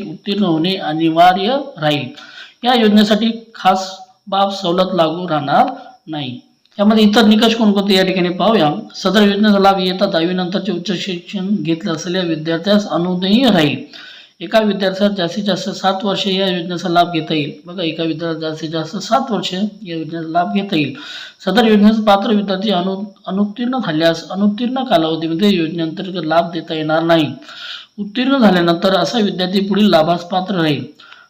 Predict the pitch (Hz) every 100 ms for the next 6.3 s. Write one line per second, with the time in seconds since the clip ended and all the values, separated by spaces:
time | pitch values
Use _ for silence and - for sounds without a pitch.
0 | - - 208 220 226 214 208 226 233 -
1 | 262 - 214 208 220 196 196 196 220 202
2 | 170 170 170 190 180 175 165 160 165 156
3 | 165 175 185 175 180 - 220 220 226 220
4 | 170 170 202 208 214 196 202 170 170 208
5 | 208 170 175 170 175 214 180 156 170 180
6 | 156 156 202